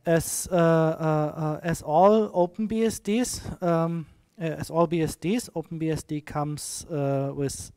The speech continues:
a base system, um, which brings the kernel and some, uh, uh, basic user land. Uh, in the Open B S D case, this is, uh, uh, for example,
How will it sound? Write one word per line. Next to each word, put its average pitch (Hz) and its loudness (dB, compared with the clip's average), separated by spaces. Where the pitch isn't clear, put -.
a - -14
base 147 0
system, 226 -2
um, 156 0
which 160 -2
brings 165 0
the 160 -2
kernel 170 4
and 156 0
some, 156 -4
uh, - -10
uh, 143 -2
basic 147 -2
user 135 0
land. 113 -6
Uh, 151 2
in 165 -2
the 175 0
Open 180 2
B 180 2
S 170 2
D 185 0
case, 170 0
this 156 0
is, - -4
uh, 165 -4
uh, 143 -2
for 143 -4
example, 139 -4